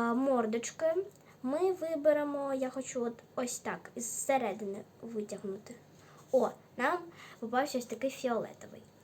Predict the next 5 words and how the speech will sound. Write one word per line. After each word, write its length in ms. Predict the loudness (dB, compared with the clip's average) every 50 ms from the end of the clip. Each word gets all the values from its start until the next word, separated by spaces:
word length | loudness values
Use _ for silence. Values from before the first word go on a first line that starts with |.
| -20 -20 -20 -20 -20 -20 -20 -20 -20 -20 -20 -20 -16
Так. 280 | -16 -16 -16 -16 -20 -20 -20 -20 -20 -20 -20 -20 -20 -20 -20 -20 -20 -20 -20 -20 -20 -20 -20 -20 -20 -20 -16 -10 -6
Із 340 | -2 -2 -2 -2 -4 -10 -16 -20 -10 -6
колекції 720 | -2 0 0 0 -2 -4 -8 -16 -18 -16 -12 -10 -10 -10 -8 -4
та 160 | -4 -4 -2
балабки 600 | -2 -2 -4 -4 -6 -8 -8 -12 -12 -6 -6